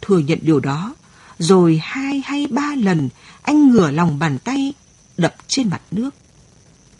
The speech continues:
Violaine dùng mình tựa như thông qua làn nước biển,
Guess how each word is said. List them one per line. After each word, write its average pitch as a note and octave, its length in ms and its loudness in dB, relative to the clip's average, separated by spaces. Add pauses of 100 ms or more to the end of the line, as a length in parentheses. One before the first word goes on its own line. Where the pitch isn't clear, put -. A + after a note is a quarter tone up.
(520)
Violaine F#3 480 2
dùng D#3 280 2
mình D3 240 -2
tựa D3+ 100 0
như A3+ 220 -2
thông B3 240 -4
qua B3 240 -4
làn D#3+ 340 -2
nước C#4 160 -4
biển, F3+ 280 2